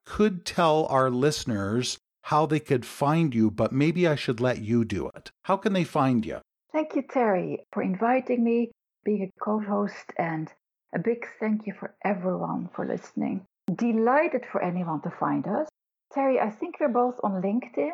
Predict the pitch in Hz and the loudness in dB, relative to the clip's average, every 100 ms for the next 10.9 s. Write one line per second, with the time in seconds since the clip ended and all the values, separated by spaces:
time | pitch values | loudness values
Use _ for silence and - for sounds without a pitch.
0 | 381 370 - 143 180 214 - 240 240 - | -8 -12 -10 -4 -4 -4 -4 -4 -4 -14
1 | _ - 214 240 - 226 220 196 220 294 | _ -4 -2 0 2 2 2 0 -2 -4
2 | 359 - 226 254 359 143 151 - - 135 | -6 -6 0 2 4 4 4 0 -2 2
3 | 131 147 160 151 156 156 - 127 110 120 | 2 2 2 2 0 0 2 2 2 0
4 | - - 113 104 110 107 - _ - 233 | -4 -6 -4 -4 -4 -6 -10 _ -2 -2
5 | - 240 - _ - 202 202 311 - _ | -4 -10 -10 _ -2 2 2 0 -6 _
6 | - 220 233 214 214 190 190 185 175 175 | 0 2 4 2 -2 -2 0 2 0 0
7 | 170 165 - 160 151 - _ _ 156 135 | 2 0 0 0 -2 -6 _ _ -6 -6
8 | - _ - 147 143 131 - 147 196 370 | -10 _ -10 -6 -6 -8 -6 -4 -4 -4
9 | - - - _ _ 254 262 240 - - | -6 -8 -8 _ _ 0 2 0 -4 0
10 | 247 233 233 277 285 262 233 233 | 2 4 2 2 0 0 0 0